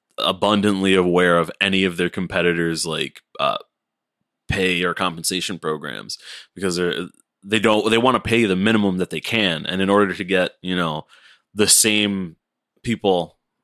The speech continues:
the same applicants for their jobs that their competitors are, they're, they'll only pay the same. Or if they absolutely wanna get the cream of the crop, they'll pay, like, fifty cents more. You know, and they'll be like, "Ah, just a, just a little penny more for the peasants, and they'll come flocking, and we'll get all of 'em, and we'll have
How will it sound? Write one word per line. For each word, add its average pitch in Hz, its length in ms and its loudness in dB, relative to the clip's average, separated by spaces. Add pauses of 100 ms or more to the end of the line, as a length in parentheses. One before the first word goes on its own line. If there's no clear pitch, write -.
(320)
the 101 60 -4
same 113 220 2
applicants 98 640 -2
for 85 260 -2
their 95 200 2
jobs 87 380 0
that 85 240 -2
their 87 140 -6
competitors 98 580 0
are, 82 180 -2
they're, 90 200 2 (140)
they'll 98 220 0
only 110 300 -2
pay 98 160 0
the 90 160 -6
same. 87 420 -6 (300)
Or 92 60 0
if 87 100 -6
they 92 140 -2
absolutely 95 680 2
wanna 87 280 -2
get 82 160 -6
the 85 80 -10
cream 98 240 -2
of 82 60 -6
the 87 60 -4
crop, 85 220 -2
they'll 85 100 -4
pay, 104 120 -2
like, 87 180 -4
fifty 90 460 -4
cents 80 380 -8
more. 80 440 -8 (400)
You 82 100 -14
know, 78 160 -10
and 82 100 -10
they'll 87 80 -6
be 85 100 -8
like, 87 220 -4
"Ah, 85 200 0
just 92 220 -4
a, 95 80 -6
just 107 240 -6
a - 20 -2
little 113 320 2
penny 117 300 0
more 104 320 0
for 92 100 -10
the 92 100 -6
peasants, 85 480 -2
and 90 100 -8
they'll 104 100 2
come 90 220 -4
flocking, 82 400 -4
and 78 100 -12
we'll 104 140 0
get 90 120 -2
all 90 240 2
of 80 60 -8
'em, 78 120 -14
and 87 80 -12
we'll 87 100 -6
have 90 200 -2